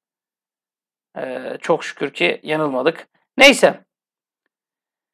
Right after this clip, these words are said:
Ee, Ahmet Ercanlar da Fenerbahçe'nin stoper arayışı yok diyor ama külliyen yalan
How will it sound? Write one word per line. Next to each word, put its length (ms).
Ee, 260
Ahmet 340
Ercanlar 360
da 60
Fenerbahçe'nin 520
stoper 340
arayışı 320
yok 200
diyor 120
ama 440
külliyen 400
yalan 320